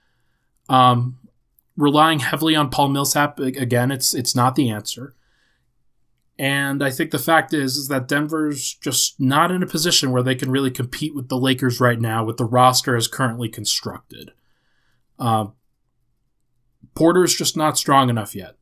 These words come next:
He's, he's not as comfortable as he needs to be with the ball, as a ball handler yet. Now, at the end of the regular season, if the Nuggets commit to him,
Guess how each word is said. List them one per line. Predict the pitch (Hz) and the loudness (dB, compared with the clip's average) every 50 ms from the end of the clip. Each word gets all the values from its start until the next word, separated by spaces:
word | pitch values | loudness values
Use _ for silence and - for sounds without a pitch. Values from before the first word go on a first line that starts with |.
| _ _ _ | _ _ _
He's, | - 131 123 117 117 - | -4 -2 -2 -2 -2 -4
he's | 127 123 123 120 | -4 -2 -2 0
not | 135 135 131 131 | 4 4 4 4
as | 131 123 123 | 4 2 2
comfortable | - 139 135 127 - 135 135 135 131 127 127 131 - | 0 0 -2 0 -2 0 2 4 4 4 4 2 2
as | - 127 120 123 | 2 2 2 2
he | 127 123 | 2 2
needs | 127 127 123 - - | 2 2 2 2 2
to | 139 | 2
be | 123 127 127 | 2 4 4
with | 120 123 | 2 2
the | 127 | 0
ball, | 117 117 135 139 - | 0 0 0 -2 0
as | - 127 127 | -2 0 0
a | 139 | 2
ball | 117 160 165 165 139 | 4 4 6 4 4
handler | - 127 113 107 104 101 101 98 92 90 | 2 0 -6 -6 -8 -10 -10 -12 -12 -14
yet. | 90 87 - - - _ _ - - - - - - _ _ _ _ _ - | -14 -16 -18 -18 -20 _ _ -20 -20 -20 -20 -20 -20 _ _ _ _ _ -2
Now, | 139 131 127 123 120 120 120 | 0 2 4 4 4 4 2
at | 117 117 | 2 2
the | - 123 123 | 2 2 4
end | 123 123 123 | 4 2 2
of | 117 | 2
the | 120 117 | 0 0
regular | 117 117 113 120 113 110 107 | 0 0 0 0 -2 -2 0
season, | - 143 143 131 123 127 123 120 | 0 2 2 2 2 2 0 0
if | 113 117 - | -2 -4 -4
the | 127 | -4
Nuggets | 120 120 113 - 117 - - | -4 -2 -2 -4 -4 -6 -8
commit | - 107 110 143 170 165 - | -6 -4 -4 -4 -4 -2 -2
to | 135 117 | -4 -2
him, | 113 113 113 113 110 117 | -2 -2 -4 -4 -6 -8